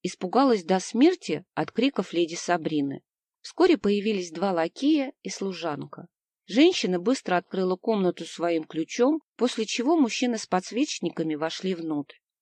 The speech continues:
Мы стояли в открытых дверях и вытягивали головы. Леди Иветты внутри не было.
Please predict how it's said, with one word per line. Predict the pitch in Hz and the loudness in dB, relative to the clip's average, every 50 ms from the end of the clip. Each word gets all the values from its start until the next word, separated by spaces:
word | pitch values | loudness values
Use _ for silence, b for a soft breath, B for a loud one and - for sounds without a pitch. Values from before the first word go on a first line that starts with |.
| _ _ _ - | _ _ _ 2
Мы | 196 262 370 | 4 4 4
стояли | 427 - - - 180 175 190 226 262 247 202 | 4 2 -2 -2 0 2 2 2 2 2 2
в | 160 | 0
открытых | 170 - - - 185 180 - 160 151 147 | -2 -4 -4 -4 -4 -2 -2 -4 -4 -4
дверях | 135 151 160 160 156 185 214 277 - - - _ _ | -4 -2 0 0 2 2 0 0 -2 -6 -16 _ _
и | - 170 | -8 -6
вытягивали | 156 165 - - 185 170 147 160 156 160 160 160 | -6 -6 -4 -2 -2 -2 -2 -2 -4 -4 -4 -4
головы. | 165 - 151 156 151 143 139 135 135 139 - 170 _ _ _ _ _ _ _ _ _ _ | -4 -4 -2 -2 -2 -4 -6 -8 -10 -14 -16 -18 _ _ _ _ _ _ _ _ _ _
Леди | - 175 202 202 156 151 180 185 | -2 0 0 0 0 0 -2 -2
Иветты | 175 185 247 302 311 _ _ - 151 143 - _ _ _ _ - | 0 2 0 0 0 _ _ -10 -10 -10 -10 _ _ _ _ -10
внутри | - 175 180 185 - 190 196 196 | -4 -2 -2 -2 -2 -2 -2 -2
не | 190 180 165 160 | 0 0 0 0
было. | 139 - 147 143 143 143 | -2 -4 -6 -8 -8 -10